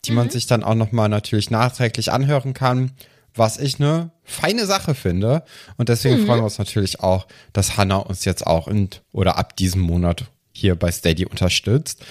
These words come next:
Speaker 1: Es gibt noch einen weiteren Hinweis, und zwar, ähm, haben wir ja auch Merchandise in unserem Spreadshirt-Shop, wo ihr natürlich genauso wie auch bei Steady die Links in unserer Shownote-Beschreibung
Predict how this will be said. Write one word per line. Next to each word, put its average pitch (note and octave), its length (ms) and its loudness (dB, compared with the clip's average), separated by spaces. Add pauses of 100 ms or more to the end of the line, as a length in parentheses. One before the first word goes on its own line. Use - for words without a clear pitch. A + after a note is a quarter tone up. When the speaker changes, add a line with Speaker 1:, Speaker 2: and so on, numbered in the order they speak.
(180)
Speaker 1:
Es - 120 -14
gibt E3 120 4
noch D3+ 120 2
einen A#2+ 200 -2
weiteren D#3 760 0 (100)
Hinweis, D#3 680 0
und C#3 180 -6
zwar, A#2+ 420 0 (460)
ähm, C3 320 0 (100)
haben C#3+ 200 2
wir D3 80 2
ja B2+ 260 0
auch A2+ 240 2
Merchandise G2 840 0
in F#2 100 0
unserem F#2+ 320 0
Spreadshirt-Shop, - 1120 0 (420)
wo G#2 100 -2
ihr A2+ 360 2
natürlich A#2+ 360 -2
genauso D3+ 420 2
wie C3 140 -2
auch A#2+ 80 2
bei A#2+ 160 -2
Steady A#2+ 480 0 (300)
die A2 80 -6
Links A2 280 0
in G#2+ 240 -2
unserer G2+ 800 0 (300)
Shownote-Beschreibung G2+ 1600 0